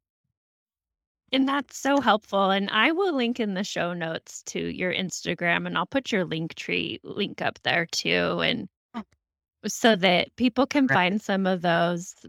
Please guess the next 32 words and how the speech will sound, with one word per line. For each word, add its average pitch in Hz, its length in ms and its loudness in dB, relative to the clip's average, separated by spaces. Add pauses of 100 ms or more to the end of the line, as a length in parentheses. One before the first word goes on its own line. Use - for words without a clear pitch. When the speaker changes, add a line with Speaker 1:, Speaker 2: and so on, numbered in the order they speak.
Speaker 1:
podcasts, 202 1040 0 (240)
and 175 840 -2
I'll 196 220 2
link 190 260 -4
to 202 120 -4
the 202 140 0
alcohol 180 460 -4
experiment - 880 -6 (560)
as 190 240 -2
well. 175 280 2
'Cause 254 220 0
it 240 180 6
is 233 280 2
that, 214 240 4 (140)
that's 208 240 0
how 208 200 0
I 196 140 -4
got 180 240 -8
started 180 420 -8
as 175 200 -4
well. 165 280 -4
And 147 120 -8
it, - 180 -8 (180)
it's - 220 -10
so 160 220 -4
helpful. - 580 -8
So - 200 -10 (840)
Speaker 2:
It 180 60 2
Speaker 1:
I 202 100 6
Speaker 2:
is. 165 240 4
Speaker 1:
really, 196 440 2 (320)
yes, 208 600 4